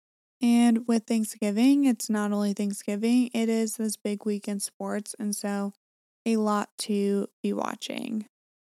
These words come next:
I know I dived into a lot and covered a lot in this episode, and so I'm going to save my game day fits for Instagram,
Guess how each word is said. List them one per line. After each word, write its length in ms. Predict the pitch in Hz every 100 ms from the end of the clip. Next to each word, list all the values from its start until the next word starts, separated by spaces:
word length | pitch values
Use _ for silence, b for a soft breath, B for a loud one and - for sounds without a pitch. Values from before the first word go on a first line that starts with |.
| _ _ _ _ _ _
I 100 | 233
know 160 | 226 220
I 80 | 240
dived 320 | 233 220 214
into 680 | 220 208 - - 208 208 202 -
a 40 |
lot 380 | 196 190 196 220
and 180 | 220 202
covered 440 | 202 202 202 202
a 100 | 208
lot 240 | 202 196
in 60 | 202
this 180 | 196 -
episode, 600 | 208 196 214 - 226 240
and 120 | 226
so 120 | 208
I'm 100 | 202
going 240 | 202 202 202
to 80 | 214
save 400 | - 202 202 196
my 380 | 196 190 190 - _ _ _ _
game 200 | 220 214
day 180 | 233 269
fits 400 | 247 220 214 - -
for 360 | 208 208 208 - -
Instagram, 680 | 202 - 202 - 220 220